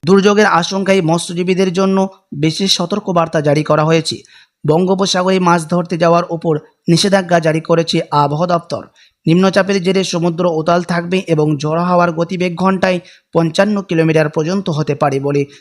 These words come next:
জানানো হয়েছে। এই কারণে মৎস্যজীবীদের সাগরে না নামার পরামর্শ দেওয়া হয়েছে।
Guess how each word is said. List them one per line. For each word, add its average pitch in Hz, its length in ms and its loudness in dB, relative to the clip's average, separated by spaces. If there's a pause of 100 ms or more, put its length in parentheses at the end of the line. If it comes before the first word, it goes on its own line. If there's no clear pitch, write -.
(140)
জানানো 165 320 0
হয়েছে। 147 380 -2 (420)
এই 180 120 4
কারণে 190 400 2
মৎস্যজীবীদের 185 680 -2
সাগরে 175 420 0
না 165 160 2 (500)
নামার 185 200 2
পরামর্শ 151 520 0
দেওয়া 143 320 0
হয়েছে। 139 280 -2